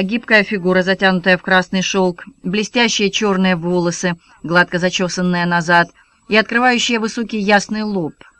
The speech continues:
большие тёмные глаза, умный проницательный взгляд. Довольно бледное, несколько египетского типа лицо, чуть выступающие скулы, впалые щёки и полные яркие губы, беспокойные движения.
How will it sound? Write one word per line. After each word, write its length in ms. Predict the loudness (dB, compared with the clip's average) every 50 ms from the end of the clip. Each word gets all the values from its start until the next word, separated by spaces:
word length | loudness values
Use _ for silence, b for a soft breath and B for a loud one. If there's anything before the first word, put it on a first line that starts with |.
| _ _ _ _ _ _ _
большие 380 | -4 -4 -2 -2 -4 -6 -8 -6
тёмные 340 | -4 -4 -4 -2 -2 -2 -2
глаза, 520 | 0 0 0 0 2 4 4 6 6 4 0 B B B B B B _ _ _
умный 360 | 2 4 4 6 4 2 0
проницательный 720 | -2 -4 -4 -4 -4 -2 0 0 0 0 -2 -6 -6 -6
взгляд. 420 | -6 -8 -10 -8 -6 -6 -6 -8 -10 _ _ _ _ _ _ _ _ _ _ _ _ _ _ _ 0
Довольно 360 | 2 4 4 6 6 6 4
бледное, 500 | 4 4 4 4 4 2 2 0 2 2
несколько 380 | 0 -2 -2 -4 -6 -4 -2
египетского 640 | -2 -2 0 0 -2 -2 -4 -4 -10 -8 -4 -4 -4 -2
типа 240 | -2 -4 -4 -2
лицо, 580 | -2 -4 -4 -6 -6 -12 -8 -4 0 0 0 -2 -4 _ _ _ _ _ _ _ _ _ _ _ _ _
чуть 240 | -2 -2 -2 -2
выступающие 680 | -2 -6 -6 -6 -2 2 4 4 4 4 2 0 -2 -2
скулы, 440 | -2 -4 -10 _ -4 -2 -2 -2 -6
впалые 440 | -6 _ 0 0 0 0 -2 -4 -4
щёки 560 | -4 -4 -2 -2 -2 -2 -2 -2 -2 -2 b b b b b b _ _
и 100 | -10 -10
полные 640 | -8 _ -4 -4 -2 -2 0 0 0 0 0 -2
яркие 420 | 0 0 0 0 0 -2 -4 -4 -4
губы, 420 | -2 -4 -6 -4 -2 -2 -2 -2 b b b b _
беспокойные 640 | -8 -8 -4 -4 -4 -2 0 0 0 2 0 0
движения. 760 | -2 -4 -6 -6 -6 -6 -6 -6 -6 -4 -2 -2 -2 -4 -6